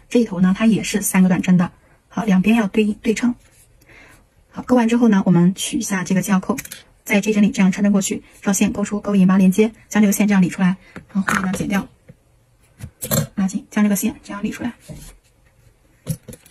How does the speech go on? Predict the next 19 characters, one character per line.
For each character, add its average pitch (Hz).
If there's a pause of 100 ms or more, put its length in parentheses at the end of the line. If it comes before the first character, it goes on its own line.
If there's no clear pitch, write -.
(480)
这 -
个 202
线 208
头 185
藏 -
线 190
已 175
经 196
藏 -
好 -
了， -
就 196
可 196
以 -
给 185
它 196
剪 -
掉 190
了。 226